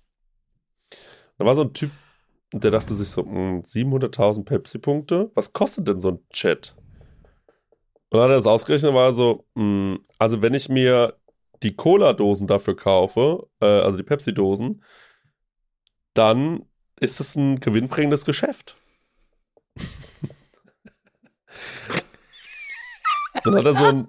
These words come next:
dann hat er so einen Millionär kennengelernt und hat ihn gefragt, ob er ihm helfen kann dabei. Dann haben die einen Businessplan entwickelt. Und, äh, dann haben die gemeint, Ey, das ist, äh, zu viel Aufwand. Das könnte sein, dass, äh, dass das Ding dann auch nicht mehr stattfindet, die,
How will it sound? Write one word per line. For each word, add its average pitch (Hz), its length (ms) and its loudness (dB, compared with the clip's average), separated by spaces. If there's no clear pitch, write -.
dann 135 120 0
hat 123 100 4
er 143 100 4
so 131 100 0
einen 131 100 2
Millionär 123 760 4
kennengelernt 165 680 2
und 120 360 -6
hat 123 220 2
ihn 135 100 0
gefragt, 120 380 2
ob 127 120 -2
er 131 100 4
ihm 117 260 0
helfen 113 320 2
kann 151 140 -2
dabei. 151 180 4
Dann 135 120 4
haben 113 100 0
die 117 80 0
einen 101 60 -8
Businessplan 135 460 0
entwickelt. 151 520 -6
Und, 151 300 0
äh, 120 320 6
dann 113 160 -2
haben 123 80 4
die 123 60 0
gemeint, 117 220 0
Ey, 127 260 2
das - 180 -2
ist, - 560 -4
äh, 110 340 4
zu - 200 -6
viel 160 180 -4
Aufwand. 131 500 2
Das 107 120 -10
könnte 123 220 0
sein, 120 240 4
dass, - 220 -4
äh, 117 320 4
dass 117 240 -2
das - 200 -10
Ding 156 220 0
dann 135 160 4
auch 117 140 2
nicht 123 160 -4
mehr 117 180 4
stattfindet, 139 640 0
die, 127 360 2